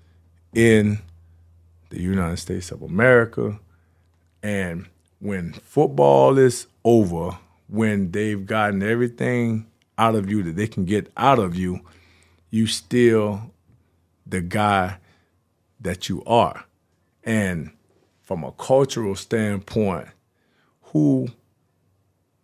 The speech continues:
most likely to be your clients if you're a business person? Who are you most likely to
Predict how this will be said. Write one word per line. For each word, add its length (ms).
most 280
likely 280
to 60
be 140
your 180
clients 600
if 120
you're 140
a 20
business 440
person? 380
Who 240
are 60
you 160
most 300
likely 320
to 200